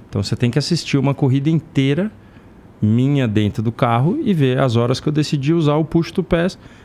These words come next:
pra saber certas coisas." Então tem gente que gosta de ver, de aprender. Eu, eu adoro aprender, cara. Adoro, inclusive, desses jovens. Por que que o cara decidiu numa hora que pra mim não era, não, não, eu não queria? Então, por quê?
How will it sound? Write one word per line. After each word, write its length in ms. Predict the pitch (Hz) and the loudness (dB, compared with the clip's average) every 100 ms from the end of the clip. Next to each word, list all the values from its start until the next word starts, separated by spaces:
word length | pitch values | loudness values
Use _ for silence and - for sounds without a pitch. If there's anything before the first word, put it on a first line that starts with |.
| - - | -10 -4
pra 100 | 165 | 0
saber 480 | 202 190 202 208 196 - | 0 2 2 0 -4 -12
certas 360 | - 170 156 196 | -4 -2 -2 -2
coisas." 400 | - 160 101 98 | 0 0 0 0
Então 220 | 110 143 | 0 0
tem 160 | 175 190 | 0 2
gente 160 | 196 - | 0 -2
que 100 | 262 | -2
gosta 540 | 214 185 147 - 98 - - - - | 0 0 0 -2 -8 -8 -20 -20 -4
de 140 | 117 | 0
ver, 520 | 110 113 123 131 110 98 - | 2 2 2 0 -2 -4 -4
de 120 | 98 | -2
aprender. 460 | 107 113 98 - 120 | 0 0 0 0 0
Eu, 320 | 156 151 240 | 0 -2 -2
eu 160 | 143 143 | 0 0
adoro 360 | 117 127 156 | 0 0 0
aprender, 460 | 147 160 127 98 95 | 0 0 2 0 -2
cara. 240 | - 92 | -2 -4
Adoro, 360 | 90 104 135 135 - - - - - | -2 0 0 0 -6 -20 -20 -14 -4
inclusive, 580 | 113 107 104 139 151 147 | -2 0 0 0 0 -2
desses 460 | 110 98 127 - 120 | -4 0 0 0 0
jovens. 540 | 98 113 123 131 127 | 2 0 2 0 -2
Por 180 | - - | -4 -4
que 120 | 120 202 | 0 -2
que 140 | - | -2
o 40 | |
cara 220 | - 165 151 | -2 0 0
decidiu 540 | 127 127 104 127 139 - - - - - - - - - - - | 0 -2 0 0 -2 -6 -20 -20 -20 -20 -20 -20 -20 -20 -10 -2
numa 220 | 127 117 | 0 2
hora 140 | 127 | 0
que 80 | 127 | -2
pra 160 | - 117 | -2 0
mim 120 | 131 | 2
não 220 | 139 131 | 2 2
era, 260 | 123 113 92 - - - - - | 2 0 -2 -6 -20 -20 -12 -4
não, 120 | 117 | -2
não, 380 | 117 113 113 104 | 0 0 2 2
eu 60 | 110 | 2
não 100 | 113 | 2
queria? 400 | 131 123 113 - - - | 2 2 0 -4 -12 -8
Então, 200 | - 151 | -2 -2
por 200 | 147 165 | 0 -2
quê? 300 | 160 120 95 | 0 -2 -2